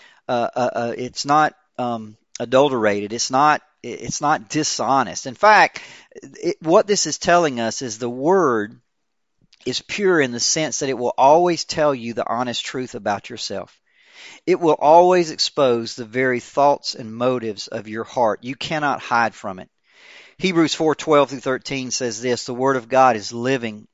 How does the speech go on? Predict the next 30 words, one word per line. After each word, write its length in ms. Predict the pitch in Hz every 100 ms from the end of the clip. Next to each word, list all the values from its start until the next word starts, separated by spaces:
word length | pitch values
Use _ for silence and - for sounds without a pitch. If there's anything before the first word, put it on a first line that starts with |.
| _
and 160 | 123 110
powerful 720 | - 135 123 117 - 113 98 _ _ _ -
and 100 | 120
sharper 480 | - 143 127 127 123
than 180 | 113 113
any 180 | 117 113
two-edged 540 | - 143 135 113 104
sword, 500 | - 135 127 110 95 - - _
piercing 520 | - 151 151 - 127 -
even 400 | 135 135 127 110
to 140 | 127
the 120 | 113
division 500 | 110 104 127 131 127
of 80 | 107
soul 460 | - - 135 127 110
and 100 | 98
spirit, 540 | - - 143 120 101
of 140 | 98
joints 480 | 101 139 139 131 -
and 120 | 131
marrow, 400 | 117 101 101 95 - _ _ _ _ _ _ _ _ -
and 80 | 120
is 140 | 120
a 120 | 120
discerner 720 | 104 107 - 139 135 143 139 -
of 120 | 113
the 120 | 107
thoughts 640 | - - 127 151 - - - _ _ _ _
and 120 | 117 104
intents 760 | 104 - 139 131 123 - -